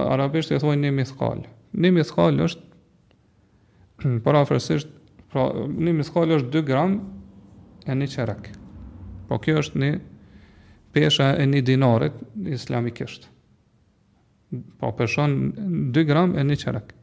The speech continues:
Prandaj, nëse dikush bën marrëdhënie intime, atëherë do të më nxjerr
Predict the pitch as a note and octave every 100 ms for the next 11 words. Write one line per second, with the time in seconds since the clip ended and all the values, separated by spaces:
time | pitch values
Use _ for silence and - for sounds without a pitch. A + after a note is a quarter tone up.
0 | _ _ _ _ _ _ _ _ _ _
1 | _ _ _ - C3 F3 F#3+ - - -
2 | - - D3 C3+ D3+ D#3 F#3 E3+ F3 D#3+
3 | D#3 D#3+ D3 D3 F#3 F#3+ F#3+ D3 D#3+ D#3+
4 | - - - D3+ D3 C3+ B2+ D#3+ C#3+